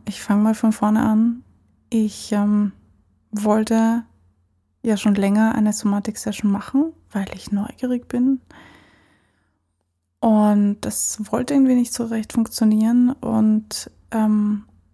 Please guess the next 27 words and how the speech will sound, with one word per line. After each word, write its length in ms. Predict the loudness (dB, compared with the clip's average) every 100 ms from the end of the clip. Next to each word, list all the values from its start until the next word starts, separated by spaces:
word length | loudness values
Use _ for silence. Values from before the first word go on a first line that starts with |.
| _ _ _ -20 _
ja, 180 | -2 0
die 120 | -2
Zeiten 340 | -6 -4 0 2
haben 100 | 2
irgendwie 300 | 2 2 4
nie 180 | 4 2
gepasst. 580 | -4 -4 -6 -6 -6
Entweder 360 | -2 -2 -2 -4
ich 160 | -6 -2
konnte 280 | -2 0
nicht 320 | 0 0 -4 -6
oder 200 | -6 -6
sie 240 | -8 -4
war 60 | -2
nicht 200 | -2 -2
da 280 | -2 -2 -4
und 440 | -6 -8 -10 -16 -18
ja, 80 | -18 _ _ _
so 200 | -12 -10
weiter 180 | -10 -12
und 80 | -12
so 60 |
fort. 380 | -6 -4 -4 -6 -16 -20 -20 -20 -20 _
Auf 180 | -6 2
jeden 160 | 4 4
Fall, 460 | 2 2 0 -2 -2
ähm, 480 | 2 4 4 2 -2